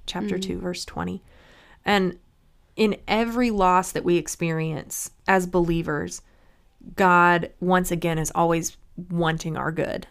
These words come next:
Speaker 1: and
Speaker 2: Mm-hmm.
Speaker 1: he's always desiring the best for us. And then, of course, there's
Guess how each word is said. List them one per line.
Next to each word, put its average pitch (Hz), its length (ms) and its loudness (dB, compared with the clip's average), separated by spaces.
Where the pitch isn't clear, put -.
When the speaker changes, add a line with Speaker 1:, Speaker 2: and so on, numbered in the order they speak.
Speaker 1:
and 202 120 -8
Speaker 2:
Mm-hmm. 175 100 -2
Speaker 1:
he's 170 160 -4
always 165 640 -4
desiring 165 800 0
the 175 100 2
best 151 380 -2
for - 220 -6
us. - 360 -6
And 220 220 4
then, 185 320 2
of 185 200 -6
course, 175 280 0
there's 170 460 -2